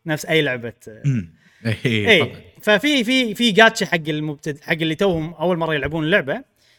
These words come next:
Speaker 1: تقدر تسويها عندك خمسين مرة تسويها،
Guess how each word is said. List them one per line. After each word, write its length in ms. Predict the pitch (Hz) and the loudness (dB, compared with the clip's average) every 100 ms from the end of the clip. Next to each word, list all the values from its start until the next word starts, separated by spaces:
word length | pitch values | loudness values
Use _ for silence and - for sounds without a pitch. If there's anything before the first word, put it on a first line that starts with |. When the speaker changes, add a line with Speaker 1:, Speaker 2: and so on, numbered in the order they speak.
| _ - | _ -6
Speaker 1:
تقدر 260 | 185 180 | 0 0
تسويها 480 | 160 175 180 165 147 | 0 -2 0 2 0
عندك 260 | 139 143 - | 0 -4 -6
خمسين 320 | - - 185 | -6 -2 -2
مرة 200 | 156 139 | -2 -6
تسويها، 540 | - 135 147 139 208 | -8 -6 -6 -6 -8